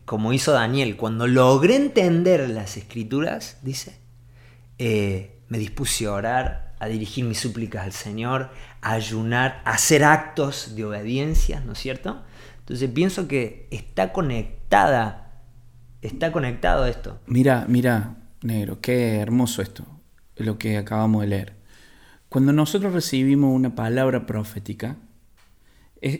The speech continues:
Speaker 2: es, él recibe, mira, él recibe la palabra profética de que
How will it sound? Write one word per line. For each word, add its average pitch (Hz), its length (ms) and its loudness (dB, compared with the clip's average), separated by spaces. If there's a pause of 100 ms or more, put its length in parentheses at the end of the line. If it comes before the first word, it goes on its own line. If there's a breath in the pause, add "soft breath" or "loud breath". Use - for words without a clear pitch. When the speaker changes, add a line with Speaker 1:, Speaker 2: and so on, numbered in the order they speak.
Speaker 2:
es, 156 180 0
él 170 160 6
recibe, 135 460 2
mira, 113 260 -4
él 165 140 -2
recibe 170 340 2
la 165 100 4
palabra 147 380 2
profética 131 680 0
de 123 240 0
que 135 420 -2